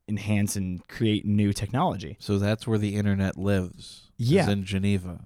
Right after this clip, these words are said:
Speaker 1: But the thing about the internet is that the ways that you access it are fucking American as they come. It's
Speaker 2: Ah.
Speaker 1: American as fucking hot dogs.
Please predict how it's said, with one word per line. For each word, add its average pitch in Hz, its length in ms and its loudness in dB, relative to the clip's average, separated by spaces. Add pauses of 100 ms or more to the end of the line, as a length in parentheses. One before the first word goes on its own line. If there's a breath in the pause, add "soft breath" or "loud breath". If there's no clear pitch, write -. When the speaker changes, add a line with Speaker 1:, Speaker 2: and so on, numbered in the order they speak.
(120)
Speaker 1:
But 117 240 2
the 107 100 0
thing 143 220 2
about 113 480 2 (380)
the 110 140 0
internet 131 420 2 (1120)
is 117 100 2
that 113 160 0
the 104 80 -2
ways 127 640 2
that 117 80 4
you 107 200 0 (120)
access - 560 0
it - 160 -10 (920)
are 110 260 4
fucking 104 720 0 (100)
American 117 800 2
as 107 160 0
they 107 180 0 (120)
come. 92 300 -2
It's 127 160 2
Speaker 2:
Ah. 120 140 8
Speaker 1:
American 131 520 4
as 87 200 -4
fucking 95 360 -4
hot 113 380 -2
dogs. 87 500 -6